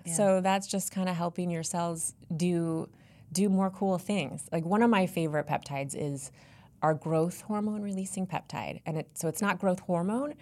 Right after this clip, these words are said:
Speaker 2: but what it does is it tells your body to release more of its own growth hormone, which you, you, you release and get more growth hormone at night when you're sleeping and
Speaker 1: Mm-hmm.
Speaker 2: recovering. So you take it at night before bed, and it just tells your body to release more of its own.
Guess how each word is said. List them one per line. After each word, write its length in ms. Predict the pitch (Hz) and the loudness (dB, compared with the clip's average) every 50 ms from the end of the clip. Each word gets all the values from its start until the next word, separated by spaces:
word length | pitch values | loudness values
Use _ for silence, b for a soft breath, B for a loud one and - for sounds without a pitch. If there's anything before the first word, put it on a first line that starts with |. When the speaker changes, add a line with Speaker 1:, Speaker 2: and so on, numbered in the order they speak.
| B B B B B B | B B B B B B
Speaker 2:
but 140 | - 196 170 | -2 2 4
what 140 | 202 202 | 4 4
it 120 | 202 196 170 | 4 4 4
does 300 | 185 190 190 190 175 180 | 4 4 4 4 4 0
is 140 | 175 165 170 | -2 -2 -4
it 120 | - - | -4 -6
tells 360 | - - 185 180 175 170 170 | -6 -4 -2 -2 0 0 -2
your 120 | 165 165 156 | -2 -4 -2
body 540 | 147 160 151 151 151 151 156 156 151 147 147 B B B B B | -2 -2 -2 0 0 -2 -2 -4 -4 -6 -8 B B B B B
to 100 | - - | -2 0
release 400 | 180 180 185 180 175 170 165 - | 2 2 4 4 2 0 0 -2
more 240 | 165 156 151 147 151 | -4 -4 -2 -2 -2
of 80 | 147 143 | -2 -4
its 180 | 143 143 - - - | -4 -8 -8 -10 -6
own 280 | - 156 160 160 147 - | -4 -2 0 0 0 -2
growth 320 | - - 143 139 135 123 | -4 -4 -4 -6 -6 -6
hormone, 420 | - - 135 131 131 131 139 135 143 | -8 -8 -8 -6 -6 -6 -6 -6 -6
which 320 | 147 143 143 - - - _ _ _ | -6 -6 -6 -8 -10 -10 _ _ _
you, 520 | - 156 165 165 160 156 156 156 151 143 - - _ _ _ _ | -6 -2 0 0 0 0 0 -2 -4 -6 -8 -14 _ _ _ _
you, 260 | - 175 175 170 151 - - _ _ _ | -2 0 0 0 -2 -4 -10 _ _ _
you 160 | 170 165 170 | -4 -2 -2
release 420 | 156 165 170 165 180 180 175 - - | 0 0 0 2 2 0 0 -2 -2
and 300 | 165 151 151 139 - - - _ _ | -2 -2 -2 -4 -8 -12 -18 _ _
get 180 | - 165 - | -2 -2 -2
more 180 | 156 160 156 156 | 0 -2 -4 -2
growth 220 | 147 156 151 147 | -2 -2 -4 -4
hormone 300 | - - 151 147 147 143 | -4 -8 -6 -6 -6 -8
at 100 | 135 - - | -8 -8 -6
night 200 | 143 143 143 - | -6 -6 -6 -4
when 100 | 147 151 | -6 -6
you're 80 | 139 | -6
sleeping 460 | 135 - - - 170 170 - 190 190 190 | -6 -6 -6 -6 -6 -4 -2 -2 -2 0
and 100 | 175 185 | -2 0
Speaker 1:
Mm-hmm. 120 | 180 226 | -2 0
Speaker 2:
recovering. 440 | 254 208 156 156 175 190 220 233 233 B B B B B B B B B | -2 -2 -2 -2 -2 -2 -2 -2 -4 B B B B B B B B B
So 140 | B - 185 | B 2 4
you 180 | 180 190 185 185 | 4 4 4 4
take 220 | 185 185 175 175 | 4 4 4 4
it 80 | 185 170 | 4 2
at 100 | 165 - | 2 2
night 240 | 160 160 160 - - | 0 -2 -2 -2 -4
before 300 | 165 - - 180 165 175 | -6 -6 -4 -4 -4 0
bed, 280 | 202 247 247 233 214 | 2 2 4 4 4
and 120 | 196 175 170 | 2 2 0
it 100 | 151 147 | 0 -2
just 220 | 165 156 - - | -4 -6 -6 -6
tells 240 | - 170 160 147 160 | -4 -6 -4 -6 -6
your 60 | 156 | -8
body 260 | 147 156 151 151 151 147 | -6 -6 -6 -4 -4 -6
to 80 | 147 | -6
release 400 | 143 143 147 143 143 143 - - | -6 -6 -8 -8 -8 -8 -8 -8
more 180 | 151 147 143 139 | -8 -8 -6 -6
of 100 | 143 139 | -6 -6
its 180 | 143 143 - - - | -6 -8 -8 -12 -2
own. 480 | - 196 202 208 202 202 202 202 196 | 0 2 2 2 2 2 2 2 0